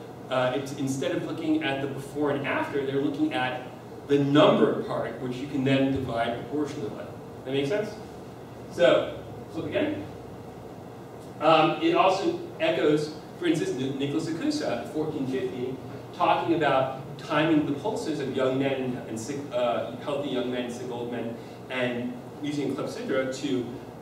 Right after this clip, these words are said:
gather water for that amount of time, and then weighing that and quantifying it, and thereby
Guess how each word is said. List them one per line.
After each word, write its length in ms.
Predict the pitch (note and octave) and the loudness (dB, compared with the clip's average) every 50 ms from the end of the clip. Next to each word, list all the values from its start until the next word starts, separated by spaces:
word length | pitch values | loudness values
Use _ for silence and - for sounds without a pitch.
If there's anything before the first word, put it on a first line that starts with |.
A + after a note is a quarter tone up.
| - - | -6 0
gather 400 | D3+ C#3+ C3+ C3+ C3+ C#3 - A#2 | 2 4 4 4 4 2 2 2
water 480 | - E3+ G3 F3 - - - - - - - | 2 2 4 4 4 4 2 0 -2 -4 -2
for 80 | D3 | 0
that 280 | C3+ C3 C3 B2+ B2+ B2+ | 2 4 4 2 2 0
amount 220 | B2 A#2+ A#2 A#2 | -2 -2 -2 -2
of 120 | A2+ A2+ - | -4 -4 -4
time, 380 | - F3 F3 E3+ E3+ E3+ - | -2 -2 0 0 0 -2 -2
and 120 | B2+ B2 B2 | -4 -4 -2
then 240 | B2 - A#2 A2+ | -2 -2 -2 -2
weighing 340 | - D3+ F3+ F#3 F#3 F3 D3+ | 2 4 4 6 6 6 4
that 240 | - - A2 A2 - A#2 - - - | 4 2 0 0 -2 -6 -8 -8 -6
and 260 | B2 B2 B2 B2 - - | -4 -4 -4 -4 -4 -2
quantifying 580 | - - - A#3+ - - - - - G#2+ G#2+ A2 | -2 0 0 0 -2 -2 -2 -2 -2 -2 -2 -2
it, 140 | A2 A2 - - - - - - - | -2 -4 -4 -8 -12 -12 -14 -12 -8
and 160 | C3+ C3+ C3+ | -2 2 4
thereby 540 | C3+ D#3+ F3 - - - - C#3 C#3 C#3 C#3 | 6 6 6 6 6 6 6 4 4 2 -2